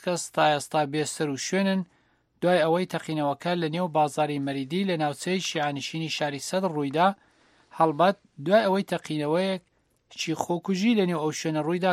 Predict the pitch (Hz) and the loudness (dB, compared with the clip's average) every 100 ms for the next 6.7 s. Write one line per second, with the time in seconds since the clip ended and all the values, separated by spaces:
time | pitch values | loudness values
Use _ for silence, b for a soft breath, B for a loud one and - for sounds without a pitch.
0 | 170 165 - 165 156 - 226 170 170 160 | 0 -6 -2 -2 -2 0 0 0 0 2
1 | 180 180 156 147 143 160 165 156 156 156 | 2 4 4 2 -4 -4 -2 -2 -2 2
2 | 156 170 147 - 139 117 - _ _ _ | 4 4 2 -2 -4 -4 -12 _ _ _
3 | _ _ _ _ - - 226 208 190 180 | _ _ _ _ -8 0 2 4 4 2
4 | 175 - 185 - 165 165 - 190 208 202 | 0 -2 -6 -4 -4 -2 0 0 0 -2
5 | 165 151 165 170 - 175 - 151 160 156 | -6 2 2 2 -2 -6 -4 2 4 4
6 | 147 143 135 156 175 180 | 4 -2 -4 -4 -2 -2